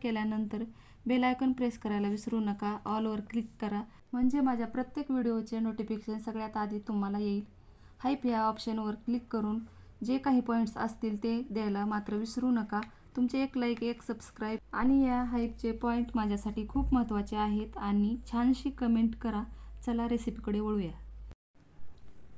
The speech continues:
आता इथं संपूर्ण साखर विरघळलेली आहे आणि एकतारी चाचणी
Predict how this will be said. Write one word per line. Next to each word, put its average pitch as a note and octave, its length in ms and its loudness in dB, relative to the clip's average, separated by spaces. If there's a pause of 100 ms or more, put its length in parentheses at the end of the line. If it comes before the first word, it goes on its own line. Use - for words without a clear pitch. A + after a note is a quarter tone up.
(2250)
आता A3+ 200 -2
इथं A#3+ 180 0
संपूर्ण A#3 640 0
साखर A3+ 440 0
विरघळलेली G#3+ 540 4
आहे G3 320 0
आणि F#3 300 -2
एकतारी A3+ 440 -2
चाचणी A3 480 -2